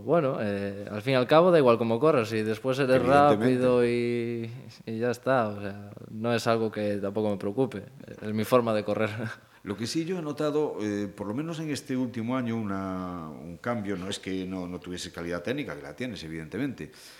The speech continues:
Speaker 2: pero que sí estás utilizando para hacer los cambios de orientación en largo, en muy largo, y con bastante buen criterio, cosa que otros años no lo prodigabas tanto. Buscabas más, quizá,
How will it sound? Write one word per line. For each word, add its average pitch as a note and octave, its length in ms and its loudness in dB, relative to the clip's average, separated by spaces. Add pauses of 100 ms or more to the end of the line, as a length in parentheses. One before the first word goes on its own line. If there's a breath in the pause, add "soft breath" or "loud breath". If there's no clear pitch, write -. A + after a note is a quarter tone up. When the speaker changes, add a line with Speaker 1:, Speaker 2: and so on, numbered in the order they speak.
(180 loud breath)
Speaker 2:
pero G#2 200 -2
que G2+ 100 -6
sí C#3 440 2
estás A#2+ 300 -6
utilizando C3 520 -6
para B2 180 -4
hacer A2+ 120 -6
los A#2+ 140 -4
cambios B2+ 320 -4
de A#2+ 80 -6
orientación B2 640 -4 (580 soft breath)
en F2 180 -8
largo, A2+ 360 -2 (100)
en F2 160 -12
muy B2+ 200 4
largo, A#2 420 -2 (460 loud breath)
y G2+ 180 -4
con F#2 220 -6
bastante A2 340 -6
buen C#3+ 160 -2
criterio, F2 640 -8
cosa G2 280 -10
que A2 300 -4
otros G#2 260 -6
años A#2+ 220 -6
no B2 80 -6
lo A2 100 -4
prodigabas E2+ 480 -8
tanto. A#2 280 -8
Buscabas G#2+ 400 -6
más, A2+ 200 -6
quizá, A#2+ 400 -8